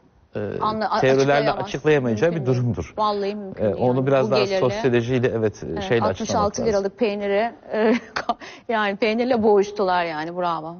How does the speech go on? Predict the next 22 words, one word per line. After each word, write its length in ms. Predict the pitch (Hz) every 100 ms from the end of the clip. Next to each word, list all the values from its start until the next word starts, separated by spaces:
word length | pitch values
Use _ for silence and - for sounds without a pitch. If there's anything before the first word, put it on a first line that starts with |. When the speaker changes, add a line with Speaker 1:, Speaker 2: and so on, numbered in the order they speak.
| -
Speaker 1:
Reforma 500 | 196 160 - 170 190
gelelim. 340 | 175 127 151 185
Şimdi, 360 | - 165 156 - _ _ _ 120
e, 140 | 120
iki 260 | - 135 208
konu 280 | - 160 117
herhalde 340 | 165 113 110
Türkiye'de 420 | - 139 101 147
herkesin 480 | 170 156 - 87 127
konsensuslu, 640 | - 120 113 117 110 -
yüzde 300 | 117 127 120
yüze 200 | 127 120
yakın 320 | 123 113 123 113
bir 200 | 107 - - _ _ -
antat 400 | 110 107 117 117
olacağı 420 | 110 98 117 104
durumdur. 400 | 95 95 143 160
Bir, 160 | 151 139
Türkiye'deki 640 | - 127 131 113 120 135 101
hukuk 300 | 139 - -
problemi. 480 | - 85 80 73 85 - _ _
Hukuktan 460 | - - - 117